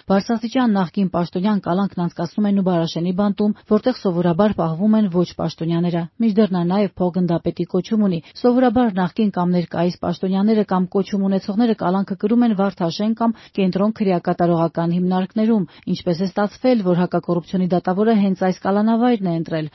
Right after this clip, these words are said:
Այս հարցին քննչականը կպատասխանի ավելի ուշ։ Հանրապետական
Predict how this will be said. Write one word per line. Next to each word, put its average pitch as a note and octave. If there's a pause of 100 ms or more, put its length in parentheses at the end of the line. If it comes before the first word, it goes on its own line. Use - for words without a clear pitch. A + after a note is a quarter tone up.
(140)
Այս G#3+
հարցին B3+
քննչականը A3+
կպատասխանի G3+ (180)
ավելի E3 (180)
ուշ։ E3+ (280)
Հանրապետական F#3